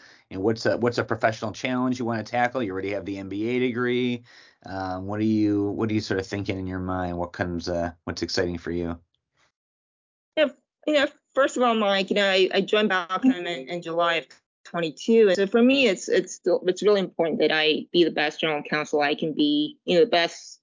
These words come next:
Speaker 2: um, you know, business partner and, and trusted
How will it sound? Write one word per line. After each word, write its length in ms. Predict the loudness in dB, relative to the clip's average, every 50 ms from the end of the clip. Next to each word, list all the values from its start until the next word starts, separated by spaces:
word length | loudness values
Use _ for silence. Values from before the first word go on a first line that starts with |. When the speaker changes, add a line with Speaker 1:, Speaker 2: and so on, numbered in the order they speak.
| _ -6 -2
Speaker 2:
um, 420 | 0 0 2 0 0 -2 -4 -8 -10 _ _ _ _ _ _ _ _ _ -2
you 120 | 0 2
know, 120 | 2 2 2
business 440 | 0 2 2 2 4 4 0 -4 -4
partner 540 | -4 -2 0 0 0 0 0 0 0 0
and, 180 | 0 -2 -2 -2
and 140 | -2 -4 -2
trusted 420 | -2 -2 -2 -2 0 -2 -4 -4